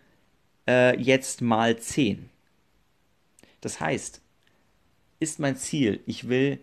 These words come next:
diesen Monat zehntausend Euro verdienen. Dann multipliziere ich diese zehntausend mal zehn.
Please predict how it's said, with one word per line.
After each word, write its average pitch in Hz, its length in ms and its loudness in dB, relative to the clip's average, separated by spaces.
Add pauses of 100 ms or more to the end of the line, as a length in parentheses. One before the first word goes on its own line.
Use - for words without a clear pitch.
(140)
diesen 143 320 -2
Monat 127 540 -2 (2000)
zehntausend 131 540 -2
Euro 110 200 0
verdienen. 95 460 -8 (1700)
Dann 110 440 0
multipliziere 120 680 2
ich 123 100 0
diese 107 260 -2
zehntausend 110 880 0
mal 98 240 -2
zehn. 202 420 -2